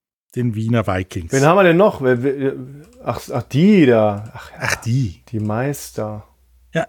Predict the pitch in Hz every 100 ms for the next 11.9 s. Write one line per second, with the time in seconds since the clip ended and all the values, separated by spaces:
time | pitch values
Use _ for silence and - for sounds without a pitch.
0 | - 131 - 175 190 202 175 165 156 131
1 | 131 - - 226 147 107 - 160 - 214
2 | - - 98 101 92 92 _ _ _ _
3 | _ 117 113 113 - 117 139 120 110 107
4 | 85 80 123 - 220 - _ _ _ _
5 | _ _ _ _ _ _ 120 107 120 135
6 | 139 147 147 160 165 175 208 - 113 -
7 | - 147 143 135 101 123 139 - 185 156
8 | 156 123 131 139 135 185 139 92 90 87
9 | 104 165 - _ _ 127 123 147 - 143
10 | 139 131 127 127 135 127 - 214 - -
11 | 98 - - _ - 82 - 170